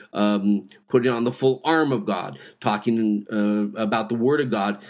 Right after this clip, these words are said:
through the use of military terminology, if you will. So, this is what he's getting at when he says, "You have overcome the evil one." Okay, so these are the things that he uses. And this is, again, like I said,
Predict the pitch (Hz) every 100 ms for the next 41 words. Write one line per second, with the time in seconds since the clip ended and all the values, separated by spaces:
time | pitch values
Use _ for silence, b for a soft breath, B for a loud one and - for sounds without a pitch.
0 | B - - 117 117 117 110 120 113 117
1 | 120 113 107 120 107 101 - 110 104 98
2 | 101 98 80 - - 101 95 117 104 -
3 | _ B B - 160 120 - _ _ _
4 | _ _ _ - - 127 143 131 127 123
5 | 131 123 110 156 165 135 107 107 - B
6 | B 117 139 113 98 104 120 113 104 135
7 | 156 160 156 - 165 143 110 113 120 -
8 | B B - 131 131 131 117 113 104 98
9 | 78 - - 101 104 113 120 170 202 214
10 | 202 196 175 165 143 147 151 175 190 113
11 | - B B 135 170 202 214 180 226 131
12 | 117 147 139 123